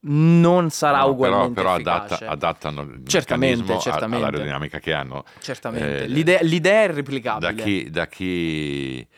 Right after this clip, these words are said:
Speaker 2: cioè, molte persone mi dicono che arriveranno un po' tutti
Speaker 1: Sì,
Speaker 2: lì.
Speaker 1: sì, sì, sì,
Speaker 2: No,
Speaker 1: perché non è,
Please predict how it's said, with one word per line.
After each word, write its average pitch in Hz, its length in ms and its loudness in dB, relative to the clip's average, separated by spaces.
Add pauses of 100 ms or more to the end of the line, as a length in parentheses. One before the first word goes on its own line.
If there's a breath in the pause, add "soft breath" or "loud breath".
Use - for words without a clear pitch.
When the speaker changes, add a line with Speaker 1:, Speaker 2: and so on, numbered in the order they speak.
Speaker 2:
cioè, 76 140 -12
molte 87 340 -8
persone 85 520 -8
mi 76 140 -10
dicono 69 340 -10
che 73 120 -12
arriveranno 64 440 -10
un 64 80 -20
po' 69 120 -14
tutti - 340 -14
Speaker 1:
Sì, 127 120 -8
Speaker 2:
lì. 113 60 -8
Speaker 1:
sì, 113 160 -12
sì, 104 140 -16
sì, - 100 -14
Speaker 2:
No, 123 100 -12
Speaker 1:
perché 120 220 -6
non 139 180 0
è, 143 40 0